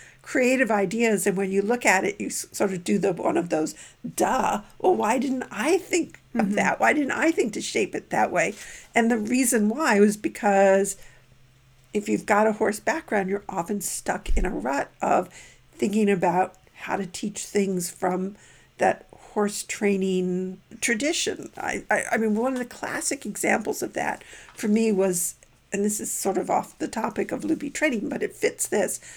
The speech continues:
Speaker 1: was years ago when I was teaching Robin to bow, and I went through the procedure that you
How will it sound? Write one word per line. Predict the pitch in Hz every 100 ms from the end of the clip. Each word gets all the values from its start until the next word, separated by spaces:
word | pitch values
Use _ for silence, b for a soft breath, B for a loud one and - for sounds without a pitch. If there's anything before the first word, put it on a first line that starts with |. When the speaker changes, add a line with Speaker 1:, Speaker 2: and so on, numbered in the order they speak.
| B B B
Speaker 1:
was | 226 208 - - _ _ _
years | - - 214 277 269 247
ago | 220 175 180 -
when | 214 196
I | 196
was | 196 196
teaching | - 208 208 208 196 185 190 B B B -
Robin | 208 196 196 196 190
to | -
bow, | - - - 214
and | 214
I | 202
went | 202 202 -
through | - 214 202 196 190 B B B _ _
the | 226 214 214 -
procedure | - 247 - 208 196 208 202
that | 208 208 226
you | 208 208